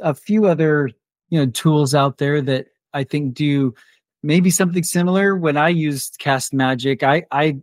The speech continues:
I personally have not seen any other tool that provides the unique output and the breadth of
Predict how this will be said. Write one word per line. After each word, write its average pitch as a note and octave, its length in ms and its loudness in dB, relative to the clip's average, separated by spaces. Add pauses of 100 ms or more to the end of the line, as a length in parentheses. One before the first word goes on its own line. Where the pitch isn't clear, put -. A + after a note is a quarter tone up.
(140)
I C#3+ 280 0 (280)
personally E3 500 2
have C#3+ 120 2
not D3 220 0
seen C#3 160 0
any D3 260 2
other C3 180 2
tool D3 380 2
that C3 160 -2
provides B2+ 480 -2
the C3 100 -2
unique B2+ 520 0
output C3+ 560 0 (640)
and C3+ 500 0 (160)
the C3 580 -2 (140)
breadth C#3 640 0
of C3 580 -2